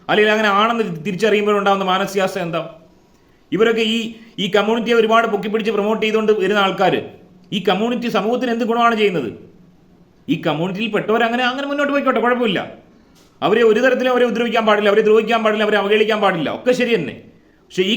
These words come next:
കമ്മ്യൂണിറ്റിയെ പ്രൊമോട്ട് ചെയ്തുകൊണ്ട് വരണമെന്ന് പറയുന്നത് അങ്ങേയറ്റം തോന്നിയാവാസമാണ്. ഒരു തരത്തിലും ദൈവത്തിന് നിരക്കാത്തതാണ്. ദൈവവിശ്വാസി അല്ലാത്തവർക്ക് വേണമെങ്കിലാകാം, പക്ഷേ ദൈവവിശ്വാസിയായ ഒരു വ്യക്തി ഒരിക്കലും ഇത്തരം ആളുകളെ സപ്പോർട്ട് ചെയ്യുന്നതിനോട് എനിക്ക് യോജിപ്പില്ല. എൻ്റെ, ഏഹ്, പേഴ്സണലി എനിക്ക് സുഹൃത്തുക്കളുള്ളതാണ്. ഇപ്പോൾ ദിയാസനെ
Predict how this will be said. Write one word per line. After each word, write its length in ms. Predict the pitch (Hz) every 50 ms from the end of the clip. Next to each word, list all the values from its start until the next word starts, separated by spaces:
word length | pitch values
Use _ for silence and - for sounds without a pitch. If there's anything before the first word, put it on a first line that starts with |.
| 180 220
കമ്മ്യൂണിറ്റിയെ 400 | 208 208 220 240 247 240 254 247 254
പ്രൊമോട്ട് 320 | - 196 202 233 262 254 269
ചെയ്തുകൊണ്ട് 260 | 269 254 254 254 262 247
വരണമെന്ന് 340 | 233 226 233 233 233 220 226
പറയുന്നത് 360 | 220 214 214 208 202 196 214 220 214 - - 139
അങ്ങേയറ്റം 400 | 170 202 220 208 180 - 190 165 160
തോന്നിയാവാസമാണ്. 600 | 156 160 170 170 175 170 165 151 113 95 85 82 - - _ _ _ _ 117 151
ഒരു 120 | 226 262 262 214
തരത്തിലും 340 | 214 208 175 160 175 131 - - - 101 143
ദൈവത്തിന് 380 | 190 226 240 247 - 254 254 240 214
നിരക്കാത്തതാണ്. 500 | 202 180 185 175 165 143 117 92 - - - - _ _ _ _ _
ദൈവവിശ്വാസി 460 | 131 151 175 190 185 214 202 202 233 214
അല്ലാത്തവർക്ക് 460 | 202 214 220 214 226 233 226 214 220 226
വേണമെങ്കിലാകാം, 480 | 226 220 220 214 208 185 165 139 117 - - - - - _ _ _ _ _
പക്ഷേ 180 | 147 - 196 190 185 - - - 135
ദൈവവിശ്വാസിയായ 600 | 156 190 214 226 - 233 226 220 220 226 226 220 226
ഒരു 60 | 220 220
വ്യക്തി 180 | 208 - - 240 208
ഒരിക്കലും 300 | 208 208 175 233 226 185 - - 160
ഇത്തരം 220 | 202 196 208 196 190
ആളുകളെ 280 | 185 190 196 196 202 196
സപ്പോർട്ട് 360 | 196 202 196 - 196 185 180
ചെയ്യുന്നതിനോട് 380 | 190 185 185 185 185 185 185 175
എനിക്ക് 160 | 175 175 190 185
യോജിപ്പില്ല. 340 | 180 175 160 156 160 127 101 - - - 262 254 214 214
എൻ്റെ, 160 | 220 240 240 233 202 190
ഏഹ്, 100 | 208 202 175
പേഴ്സണലി 320 | 214 208 - 226 214 214 214
എനിക്ക് 140 | 208 208 214 214
സുഹൃത്തുക്കളുള്ളതാണ്. 600 | 208 196 196 202 190 190 185 180 180 170 160 160 - - - - - _ _ _ _ - 170
ഇപ്പോൾ 180 | 190 247 233 226 208
ദിയാസനെ 400 | 220 226 240 233 240 240 247